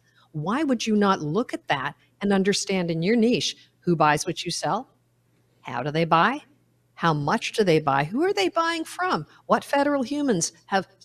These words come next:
created and approved and modified that contract record? Start there. When you, somebody says, "Do your homework," there's at least six different sources you, you should be tapping every single time you wanna l-,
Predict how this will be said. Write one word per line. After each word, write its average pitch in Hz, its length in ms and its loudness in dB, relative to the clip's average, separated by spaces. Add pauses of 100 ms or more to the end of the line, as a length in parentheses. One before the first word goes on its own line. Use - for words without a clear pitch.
(160)
created 202 440 2
and 175 60 -2
approved 220 580 2
and 160 140 -2
modified 175 540 -2
that 214 140 0
contract 175 500 -6
record? - 340 -10 (800)
Start - 600 -2 (220)
there. 190 240 2
When 165 120 0
you, 214 100 2
somebody 262 260 0
says, - 200 -4
"Do 190 280 2
your 170 220 2
homework," 180 580 -4 (760)
there's 240 180 8
at 240 120 2
least 247 220 0
six 226 220 -2
different 208 320 -2
sources 170 400 -2
you, 175 80 0
you 180 160 2
should 165 240 -4
be 156 80 0
tapping 170 440 0 (320)
every 196 220 2
single 185 280 0
time 175 280 0
you 165 120 0
wanna 165 240 2
l-, 165 200 -8